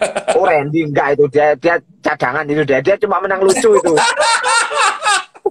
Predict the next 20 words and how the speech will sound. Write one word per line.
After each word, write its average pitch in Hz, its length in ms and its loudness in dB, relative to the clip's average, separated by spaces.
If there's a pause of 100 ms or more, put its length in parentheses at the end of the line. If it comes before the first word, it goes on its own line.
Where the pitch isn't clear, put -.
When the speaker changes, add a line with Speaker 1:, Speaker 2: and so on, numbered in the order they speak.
(680)
Speaker 1:
Oh, 254 220 2
skandal. 196 460 -2 (1200)
Speaker 2:
Oh, 220 300 0
me-, 208 220 0 (200)
menang 196 280 -2
lucu 214 280 4
itu. 196 360 2 (640)
Speaker 1:
Oh, 214 160 -10
iya. 185 240 0 (580)
Speaker 2:
Lucu, 247 260 2
tapi - 180 0
Speaker 1:
Tapi 254 120 0
Speaker 2:
dia 440 140 4
Speaker 1:
ya, 370 420 -2
akrab 262 300 0
loh, 247 100 2
Mbak, 214 140 0
sampean, 214 420 2
Mas, 208 200 -2
yo. 208 180 2